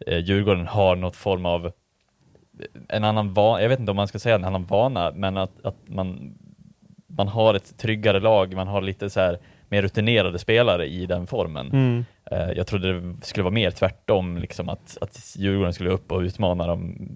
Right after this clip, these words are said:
Speaker 1: Björklöven på hemmaplan istället. Men ja, jag håller med, det känns ju väldigt konstigt att det skulle vara tvärtom,
Speaker 2: Mm.
Speaker 1: så som det har blivit nu. Eh, men det blir väldigt intressant för framtiden nu att se v-, vilka kommer att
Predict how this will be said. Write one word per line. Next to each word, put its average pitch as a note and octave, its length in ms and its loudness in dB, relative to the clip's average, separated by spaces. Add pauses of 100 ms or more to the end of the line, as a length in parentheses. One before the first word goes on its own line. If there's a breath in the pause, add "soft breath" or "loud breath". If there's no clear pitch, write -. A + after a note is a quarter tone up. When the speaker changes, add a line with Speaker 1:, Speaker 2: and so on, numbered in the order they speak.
(140)
Speaker 1:
Björklöven G2 400 2
på F#2 260 -4
hemmaplan F#2 680 -2
istället. - 640 -8
Men F2 540 -4
ja, F#2 220 4
jag F#2 100 4
håller F#2+ 140 -2
med, F2 160 -2
det F2+ 220 -4
känns F#2+ 200 -6
ju F#2 40 -10
väldigt F#2+ 220 0
konstigt G2+ 360 -6
att G2 80 -8
det - 60 -16
skulle F#2+ 140 -8
vara F#2+ 80 -4
tvärtom, - 440 -6 (140)
Speaker 2:
Mm. A#2+ 320 2
Speaker 1:
så F#2 120 0
som F#2+ 120 -4
det F2+ 60 0
har E2+ 60 2
blivit F2 220 -2
nu. F#2+ 260 0 (580 soft breath)
Eh, E2 480 0
men F#2 160 -2
det F2+ 60 -2
blir F#2 200 0
väldigt G2 240 2
intressant F#2 360 0
för - 80 -14
framtiden G2 480 0
nu F2+ 240 0
att F2+ 60 -4
se F#2 200 0
v-, F2 80 -6 (340)
vilka F#2 420 -2
kommer F2 340 0
att E2 60 -6